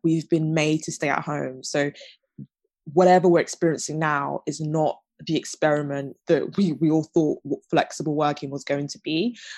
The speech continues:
Um, and it's been very hard for people in various ways, financially, um, mental health and physically. So, um,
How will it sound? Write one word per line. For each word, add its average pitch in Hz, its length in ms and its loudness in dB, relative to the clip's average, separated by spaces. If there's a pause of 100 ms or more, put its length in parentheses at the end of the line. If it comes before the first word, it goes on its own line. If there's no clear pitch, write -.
(140)
Um, 151 460 2
and 165 100 0
it's - 120 -6
been 170 140 0
very 156 220 2
hard 156 400 2 (100)
for 151 280 -2
people 147 480 -4
in 151 180 -8
various 180 380 4
ways, 175 260 -2
financially, 151 680 -4 (320)
um, 151 640 0
mental 170 320 -2
health 156 400 0
and 151 160 -6
physically. 139 580 -4
So, 165 300 0 (320)
um, 160 600 2